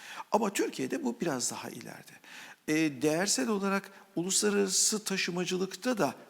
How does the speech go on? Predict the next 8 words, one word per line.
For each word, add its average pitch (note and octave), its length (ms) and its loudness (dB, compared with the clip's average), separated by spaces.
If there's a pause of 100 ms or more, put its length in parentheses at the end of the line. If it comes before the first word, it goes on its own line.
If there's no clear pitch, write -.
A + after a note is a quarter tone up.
çok - 180 -2 (240)
önemli C3 520 0
bir C3 120 2
yer A#2 380 -4
alıyor. - 340 -12 (140)
Hem, C#3 240 -4 (420)
e, C3+ 340 2 (500)
yani C#3+ 240 -2